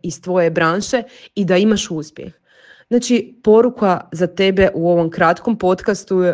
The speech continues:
ako si među onima koji čekaju savršeni trenutak ili trošiš sate gledajući kako drugi uspijevaju, prestani, molim te. Vrijeme je da preuzmeš kontrolu.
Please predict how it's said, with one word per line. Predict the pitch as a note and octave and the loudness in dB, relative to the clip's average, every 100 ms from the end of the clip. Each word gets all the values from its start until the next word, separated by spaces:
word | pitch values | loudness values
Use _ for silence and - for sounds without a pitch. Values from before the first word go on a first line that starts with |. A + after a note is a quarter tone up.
| - | -2
ako | F3 E3+ - F3+ E3+ D#3 - | -6 -6 -2 0 0 -2 -12
si | - G3+ | -8 -4
među | F#3+ F3+ G#3 | -2 0 2
onima | A#3 D4 B3 | 2 2 0
koji | A3 A3+ G#3+ | 2 0 2
čekaju | A#3 A3+ A3+ G3+ | 2 0 2 -4
savršeni | F#3+ F#3+ G3+ A3 G#3 F#3+ | 0 0 0 -2 -6 -6
trenutak | F#3+ F3 F3 F#3 F#3 B3+ B3+ - _ | -8 -6 -4 -4 -2 -2 -2 -12 _
ili | - A3 G#3+ | -2 -2 2
trošiš | A#3 A#3+ B3 A3 | 2 2 0 -8
sate | - G#3 G#3 G3 | -2 0 0 -2
gledajući | F3+ F#3+ F#3 E3+ F#3+ | -2 -2 -2 -4 -6
kako | F3+ F3 F3 | -8 -10 -8
drugi | D#3+ E3 E3+ | -8 -6 -6
uspijevaju, | F#3 - E3+ D#3+ E3 E3 E3 | -8 -6 -4 -4 -4 -6 -8
prestani, | - C#3 C3 E3 D#3 | -6 -6 -6 -10 -8
molim | D3+ C#3 A#2 E3 | -6 -6 -8 -10
te. | - - _ - - - F#3 | -12 -14 _ -20 -20 -12 0
Vrijeme | A3+ D#4 D4 | 2 2 0
je | |
da | G#3 | 0
preuzmeš | G3+ G3+ A3+ A#3 G3 | 0 0 0 0 -4
kontrolu. | - F3+ E3+ D#3 F#2 C#2+ | -4 -6 -4 -4 -6 -10